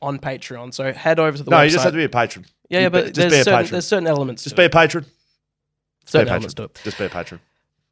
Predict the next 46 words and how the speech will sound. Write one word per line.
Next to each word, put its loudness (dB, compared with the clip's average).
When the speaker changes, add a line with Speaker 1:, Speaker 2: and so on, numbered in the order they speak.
Speaker 1:
Certain -2
elements -2
to -2
it. -4
Okay, 8
uh, 8
the, -8
<laughs> -4
through 2
the 2
week, 2
you 4
and 2
I 4
Speaker 2:
Yeah, 6
Speaker 1:
drove 6
Speaker 2:
you 8
all 10
Speaker 1:
down, 6
Speaker 2:
sorted 6
with 2
this 0
run 2
sheet? -2
Speaker 1:
through 0
and 4
I, 4
you -4
and 2
I 4
drove 0
down -2
to, -8
uh, -6
Busso -2
last -6
week. -14
Speaker 2:
Yep. -2
Speaker 1:
Little 0
thing -4
came -2
up -6
talking -10
about, -10
uh, -10
voicemail. -10